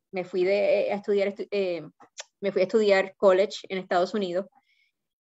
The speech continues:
y realmente mi español está a nivel de cuarto año de high school. Yo puedo escribir un paper de cuarto año de high school,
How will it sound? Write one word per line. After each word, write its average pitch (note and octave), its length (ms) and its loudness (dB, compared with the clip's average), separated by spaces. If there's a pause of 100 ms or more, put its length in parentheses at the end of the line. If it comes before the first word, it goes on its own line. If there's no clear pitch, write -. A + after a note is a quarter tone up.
(120)
y A3+ 120 6
realmente A3 920 2
mi G3+ 560 0
español A3 800 -2
está G3 260 -4
a F#3+ 40 -2
nivel A#3+ 240 -2
de A#3+ 80 -2
cuarto F#3 280 0
año G3 180 -4
de F3+ 100 -2
high D#3+ 180 -8
school. - 400 -18 (560)
Yo G3 220 4
puedo A3+ 220 6
escribir A#3+ 420 0
un A3+ 140 0
paper A3+ 580 4
de G3+ 120 0
cuarto F3+ 260 0
año A3 180 0
de B3+ 80 -2
high D#4 220 0
school, G#3+ 340 -6